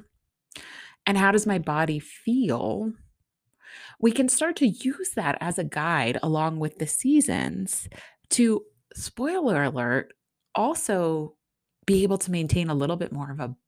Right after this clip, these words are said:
budget around food. If you shop with the seasons,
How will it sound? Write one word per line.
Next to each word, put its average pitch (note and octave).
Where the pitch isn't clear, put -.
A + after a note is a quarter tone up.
budget A#3+
around C4
food. C#4+
If -
you A3
shop G#3+
with C#4+
the G#3
seasons, G3